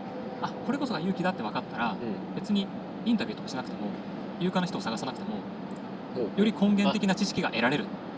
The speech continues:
Speaker 2: あ。あー、はいはいはいはいはい。おう、わかりました。
Speaker 1: うん。
Speaker 2: あの部分ですね。
Speaker 1: そうそう。
Speaker 2: えーっと、専門家か、
Speaker 1: うん。
Speaker 2: あ、まあ、専門家に聞いてみようと。
Speaker 1: うん。
Speaker 2: でも専門家に聞くのもありだけれども、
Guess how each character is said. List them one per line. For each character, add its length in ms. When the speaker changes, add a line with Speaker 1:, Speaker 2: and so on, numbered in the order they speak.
Speaker 2:
あ。 580
あ 40
ー、 20
は 80
い 40
は 100
い 20
は 60
い 20
は 60
い 20
は 120
い。 40
お 180
う、 60
わ 80
か 60
り 20
ま 60
し 40
た。 80
Speaker 1:
う 20
ん。 40
Speaker 2:
あ 80
の 80
部 100
分 140
で 80
す 80
ね。 160
Speaker 1:
そ 60
う 20
そ 60
う。 60
Speaker 2:
え 840
ー 40
っ 40
と、 60
専 200
門 160
家 300
か、 220
Speaker 1:
う 20
ん。 40
Speaker 2:
あ、 40
ま 100
あ、 20
専 120
門 100
家 80
に 100
聞 60
い 40
て 80
み 80
よ 80
う 40
と。 140
Speaker 1:
う 40
ん。 120
Speaker 2:
で 80
も 60
専 220
門 160
家 160
に 140
聞 120
く 100
の 80
も 120
あ 60
り 80
だ 120
け 100
れ 80
ど 120
も、 240